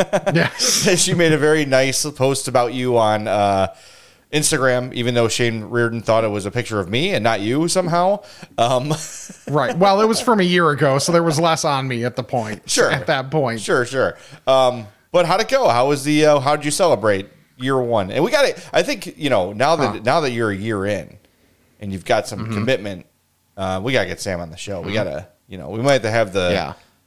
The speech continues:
Speaker 2: the significant others podcast someday just to talk shit about us for
Speaker 1: Yes.
Speaker 2: an hour.
Speaker 1: Right. Which, <laughs> mind you, everybody would be here for.
Speaker 2: <laughs> Yeah. Oh, for
Speaker 1: A
Speaker 2: sure.
Speaker 1: thousand percent.
Speaker 2: Yes. Yes, a thousand
Speaker 1: It would
Speaker 2: percent.
Speaker 1: be, it would probably have our best ratings.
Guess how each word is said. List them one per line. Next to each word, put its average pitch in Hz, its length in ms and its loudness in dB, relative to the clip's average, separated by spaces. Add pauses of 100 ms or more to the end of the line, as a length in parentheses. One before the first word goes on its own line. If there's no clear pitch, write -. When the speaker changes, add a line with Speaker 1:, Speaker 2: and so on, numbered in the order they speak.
(100)
Speaker 2:
the 92 260 0
significant 101 580 -2
others 92 320 -2
podcast 87 520 -6
someday 82 480 -8 (280)
just - 180 -10
to 104 60 -10
talk 95 220 -4
shit 107 180 -4
about 87 220 -2
us 87 80 -8
for - 120 -4
Speaker 1:
Yes. - 420 -2
Speaker 2:
an - 60 -20
hour. - 20 -20 (1120)
Speaker 1:
Right. 139 320 -2
Which, 175 240 2 (300)
<laughs> - 280 -20
mind 185 260 0
you, 156 220 -6
everybody 180 500 2
would 143 120 2
be 135 120 0
here 120 220 2
for. - 240 -8 (120)
Speaker 2:
<laughs> 202 100 -8
Yeah. - 280 -10 (220)
Oh, 233 200 4
for 208 160 2
Speaker 1:
A 196 40 0
Speaker 2:
sure. 226 240 2
Speaker 1:
thousand 143 440 0
percent. 110 580 -4
Speaker 2:
Yes. 107 500 0 (140)
Yes, 123 280 0
a 104 40 -12
thousand 98 320 0
Speaker 1:
It 180 120 2
would 196 140 2
Speaker 2:
percent. 170 160 -6
Speaker 1:
be, 196 60 2
it 190 80 6
would 190 160 4
probably 170 440 2
have 156 200 2
our 143 100 2
best 131 280 -2
ratings. 98 480 -6